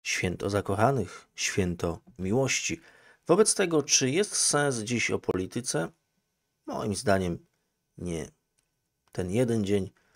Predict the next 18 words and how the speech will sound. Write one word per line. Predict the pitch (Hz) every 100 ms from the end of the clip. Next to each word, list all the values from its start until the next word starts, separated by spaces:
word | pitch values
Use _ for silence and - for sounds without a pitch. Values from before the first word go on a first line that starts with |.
| _ _ 104
wytrzymamy | 107 - 104 101 87 80
bez | - -
polityki | - 90 90 85 -
na | 87
kanale. | - 90 90 107 131 170 _ _ _ _ _ _ _ _ _ _ _ -
I | 104 92 90 90 -
chcę | -
powiedzieć | - 117 98 90 85 -
parę | 87 82 80
słów | - 85 87
na | 82
temat, | 87 87 87 -
skoro | - - 95 92
święto | - 101 98 107
zakochanych, | 110 131 - 151 170 - _ _ _ _ _ _
to | - 294
o | 226
miłości. | 226 226 202 - - -